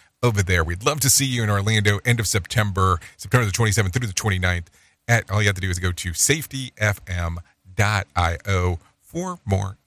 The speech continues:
information. So there you go. Anyways, that's gonna pretty much sum up our time w-, together. Like I said, top of the hour, I'll be going over to Radio Big dot F M. If I can leave you with a deep thought for today, I would love to leave you with this one.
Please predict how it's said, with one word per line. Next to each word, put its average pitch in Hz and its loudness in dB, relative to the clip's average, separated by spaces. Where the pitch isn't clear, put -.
information. 180 -8
So 80 -14
there 82 -8
you 120 0
go. 107 0
Anyways, 185 4
that's 185 4
gonna 175 0
pretty 190 0
much 175 2
sum 170 2
up 160 0
our 143 2
time 160 0
w-, 127 -6
together. 139 0
Like 120 2
I 113 2
said, 120 0
top 127 2
of 110 -2
the 113 2
hour, 107 4
I'll 98 4
be 101 -4
going 95 -2
over 92 -2
to 92 -6
Radio 82 -6
Big 80 -8
dot 78 -2
F - -16
M. 67 -10
If 117 2
I 139 0
can 208 -2
leave 185 -4
you 156 -2
with 143 0
a 131 -4
deep 143 -4
thought 139 2
for 120 -12
today, 98 -2
I - 4
would 95 -2
love 117 0
to 101 -8
leave 101 -4
you 92 -10
with 82 -8
this 98 -2
one. 71 -16